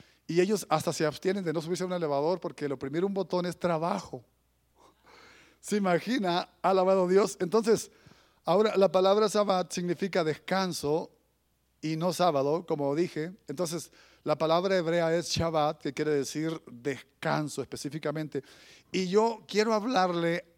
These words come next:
en la manera general de tres tipos, dije general, puede haber más descansos, ¿no? Pero a manera general, quiero hablarle de tres descansos principales.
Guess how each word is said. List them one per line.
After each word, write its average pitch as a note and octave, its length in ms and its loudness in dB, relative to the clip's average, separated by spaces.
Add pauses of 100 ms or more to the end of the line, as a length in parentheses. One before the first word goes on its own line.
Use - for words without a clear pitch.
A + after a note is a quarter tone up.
(160)
en D#3 160 -4
la D3 100 -2
manera E3 320 0
general D#3+ 640 0
de D3 120 0
tres F3 540 0
tipos, D#3+ 520 -4 (120)
dije E3 240 -8
general, C#3 560 -4 (180)
puede G#3+ 140 -4
haber G#3 160 0
más D#3+ 220 -2
descansos, C#3 720 -6
¿no? B2+ 220 -14 (300)
Pero D3 300 -2
a C#3+ 80 2
manera D#3+ 320 4
general, E3+ 640 0 (320)
quiero D#3+ 200 -4
hablarle F3 280 0
de D3+ 140 0
tres E3 640 -2
descansos D#3 1300 -6
principales. C#3+ 1000 -2